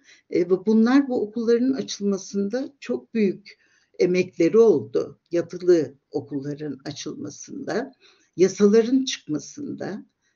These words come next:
e, çok emekleri geçtiğini biliyorum, yasal düzenlemelerin. Bir de derneklerin kurulmasında, özel eğitimle ilgili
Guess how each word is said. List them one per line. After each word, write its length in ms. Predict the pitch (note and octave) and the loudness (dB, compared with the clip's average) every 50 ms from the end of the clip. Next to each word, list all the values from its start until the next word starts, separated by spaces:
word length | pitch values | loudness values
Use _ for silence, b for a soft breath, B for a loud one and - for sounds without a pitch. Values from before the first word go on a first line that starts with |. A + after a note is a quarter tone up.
| _ _ _ - - | _ _ _ -14 -8
e, 300 | - D3 D3 C#3+ C#3 C#3+ - C#3+ - | -6 -4 -4 -4 -4 -4 -6 -8 -10
çok 340 | - F3 E3+ - - - D#3 | -10 -12 -12 -10 -8 -6 -2
emekleri 760 | D#3 D3+ C#3+ C#3+ C#3+ - - D3 C#3 D3+ D3+ D3 C3+ - - - | 2 2 2 2 0 -2 -4 -4 -2 -2 -2 -4 -4 -4 -2 0
geçtiğini 640 | C#3+ C3+ C#3 - - - C#3+ C#3 C#3 D3 - - | 0 0 0 -2 -6 -4 -4 -2 -2 -4 -4 -6
biliyorum, 500 | - D3 C#3 - C#3+ C3+ C3+ D3 D3 D3 | -8 -12 -10 -8 -8 -8 -8 -8 -6 -6
yasal 420 | D3 D3 C#3 - - D#3 D3 C#3+ - | -4 -4 -6 -6 -8 -10 -10 -12 -14
düzenlemelerin. 920 | - - - D3 C#3 C#3+ D3 C#3 C#3 C#3+ - - D3+ D#3 E3+ F#3+ G3 F#3 B B B B B B B | -14 -10 -8 -6 -4 -4 -4 -4 -4 -6 -6 -8 -10 -12 -10 -12 -14 -16 B B B B B B B
Bir 220 | - A3 A#3+ G#3 G#3 | -2 -2 0 2 2
de 200 | D4 D4 C4+ - | 0 0 2 0
derneklerin 880 | F3+ F3 F3+ F3+ F3+ F#3+ G3 - _ - F3+ F#3 G#3 G#3 G#3 G3+ - - - | 0 0 0 -2 -2 -2 -4 -2 _ 4 4 4 4 2 -2 -2 -4 -8 -12
kurulmasında, 840 | C#3 C3+ C3+ C#3 C#3 C#3 C#3 - - - - - - - - - _ _ _ _ _ _ _ | -10 -8 -8 -8 -8 -8 -10 -12 -12 -14 -16 -16 -16 -18 -20 -20 _ _ _ _ _ _ _
özel 280 | - E3 D#3 D#3 E3+ D#3 | -6 -4 -2 0 0 0
eğitimle 520 | F3 E3 E3+ D#3+ - - - A#3+ A#3+ A#3 F3+ | 0 0 -2 -2 -8 -4 -2 0 0 0 0
ilgili 300 | C#3+ C3 C3+ - - | -2 -2 -6 -10 -14